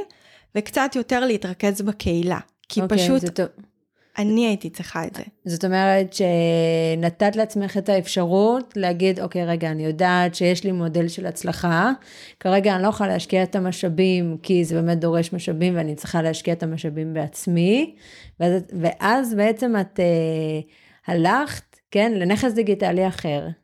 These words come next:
Speaker 2: שהוא גם ברשותך, גם ברשות האתר בעצם, שזאת הקהילה של הפייסבוק של האימהות בסטייל.
Speaker 1: נכון.
Speaker 2: נכון.
Speaker 1: נכון. ושם,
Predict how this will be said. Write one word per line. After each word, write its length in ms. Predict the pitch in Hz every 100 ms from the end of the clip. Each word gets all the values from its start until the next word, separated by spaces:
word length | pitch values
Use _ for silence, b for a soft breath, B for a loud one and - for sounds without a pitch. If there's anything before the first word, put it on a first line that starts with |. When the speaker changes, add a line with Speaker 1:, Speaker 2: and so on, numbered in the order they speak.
| _
Speaker 2:
שהוא 280 | - 185 175
גם 300 | 180 185 185
ברשותך, 640 | 185 170 - 170 151 151 160
גם 240 | 160 160
ברשות 360 | 165 151 160 151
האתר 440 | 160 165 160 151
בעצם, 480 | 156 160 165 226 240
שזאת 300 | 208 175 196
הקהילה 540 | 208 208 175 170 180 180
של 160 | 175
הפייסבוק 580 | 151 - 226 226 247 247
של 140 | -
האימהות 420 | 165 170 165 165 170
בסטייל. 500 | 160 160 160 - - 160
Speaker 1:
נכון. 380 | 220 190 - - -
Speaker 2:
נכון. 400 | 165 - 151 147 147 _
Speaker 1:
נכון. 400 | 190 - - 175 - B B B B B B -
ושם, 680 | 196 180 - 269 277 285